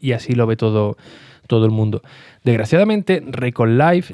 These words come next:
lleva bastante tiempo sin, sin actualizarse. No sé si es que ya la han dejado de, de, de lado. Incluso tiene una opción muy buena, que es poder conectarla con un estabilizador de vídeo, concretamente con el D J, D J I,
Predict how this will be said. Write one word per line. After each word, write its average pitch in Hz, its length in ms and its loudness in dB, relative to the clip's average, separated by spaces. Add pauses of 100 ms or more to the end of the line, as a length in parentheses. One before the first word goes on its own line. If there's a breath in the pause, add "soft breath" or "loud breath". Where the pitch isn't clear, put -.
lleva 131 320 4
bastante 143 380 0
tiempo 135 300 0
sin, 117 880 0
sin 123 240 2
actualizarse. 131 880 -2 (400 loud breath)
No 110 80 -4
sé 120 140 -2
si 120 100 0
es 113 40 0
que 120 120 -2
ya 113 100 2
la 110 60 2
han 113 80 -2
dejado 113 360 -2
de, 104 500 -2
de, 107 300 -6
de 104 160 -4
lado. 135 320 2
Incluso 120 440 -2
tiene 120 160 0
una 156 120 2
opción 147 280 2
muy 139 180 2
buena, 131 420 2 (520 loud breath)
que 117 80 0
es 117 80 2
poder 127 240 2
conectarla 123 500 0
con 123 160 0
un 113 140 0
estabilizador 110 600 0
de 101 100 0
vídeo, 127 280 2
concretamente 117 720 -2
con 120 120 0
el 104 180 0
D 110 100 0
J, 113 720 -4 (400 soft breath)
D 113 140 0
J 117 260 0
I, 117 60 2